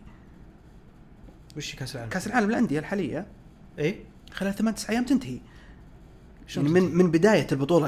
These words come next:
Speaker 2: إلى النهاية ثمان، ثمان أيام وتسع أيام.
Speaker 1: آه، قص-، قص-، على بالحالية تق-، أقصد، آه، على بالي تقصد إنه المقامة الآن.
Speaker 2: لا، لا، لا، لا.
Speaker 1: إيه،
Speaker 2: إيه.
Speaker 1: قصدك النسخة الحالية.
Speaker 2: إيه،
Speaker 1: إيه،
Speaker 2: النسخة الحالية.
Speaker 1: النسخة ال-، الحالية، إيه.
Speaker 2: وكجوائز، آه، ب-، ب-، مادية قليلة، وسالفة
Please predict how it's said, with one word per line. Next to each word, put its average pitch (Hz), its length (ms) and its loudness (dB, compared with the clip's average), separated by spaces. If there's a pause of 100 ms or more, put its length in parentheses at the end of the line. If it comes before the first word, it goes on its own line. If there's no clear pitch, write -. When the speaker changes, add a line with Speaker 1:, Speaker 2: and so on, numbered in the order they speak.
Speaker 2:
إلى 170 120 2
النهاية 143 420 0
ثمان، 202 520 -2
ثمان 202 140 0
أيام 196 180 0
وتسع 208 260 -6
أيام. 170 220 -4 (240)
Speaker 1:
آه، 160 240 4
قص-، 170 220 0
قص-، 170 280 -2
على 131 100 -6
بالحالية 170 420 4
تق-، 160 160 -2
أقصد، 156 500 0
آه، 143 480 0
على 139 100 -6
بالي 165 140 2
تقصد 156 280 -2
إنه 156 160 4
المقامة 147 400 4
الآن. 135 300 -2
Speaker 2:
لا، 196 140 12
لا، 247 100 12
لا، 208 140 12
لا. 147 80 10
Speaker 1:
إيه، 135 260 4
Speaker 2:
إيه. 170 100 8
Speaker 1:
قصدك 165 200 8
النسخة 196 260 4
الحالية. 117 240 4
Speaker 2:
إيه، 240 80 10
Speaker 1:
إيه، 208 60 10
Speaker 2:
النسخة 175 340 4
الحالية. 160 300 4
Speaker 1:
النسخة 139 160 2
ال-، 143 100 2
الحالية، 127 460 -4
إيه. - 60 -4
Speaker 2:
وكجوائز، 170 920 6
آه، 139 180 4
ب-، 139 60 -2 (280)
ب-، 110 300 -10
مادية 147 440 0
قليلة، 135 500 -4 (400)
وسالفة 180 380 2